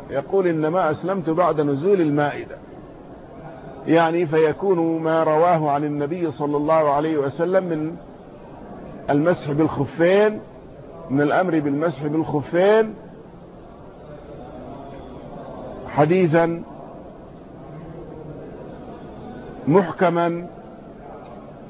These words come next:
لم يتطرقه أو يتطرق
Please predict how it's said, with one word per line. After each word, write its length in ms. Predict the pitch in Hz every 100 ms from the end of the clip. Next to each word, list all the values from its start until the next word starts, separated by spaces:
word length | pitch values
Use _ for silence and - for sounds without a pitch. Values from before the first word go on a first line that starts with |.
| - - - -
لم 400 | 143 175 185 185 - - - - - - - - - -
يتطرقه 1040 | 151 165 160 170 160 175 180 160 160 165 165 - - - - - - - 147
أو 100 | 156
يتطرق 600 | 156 147 147 175 160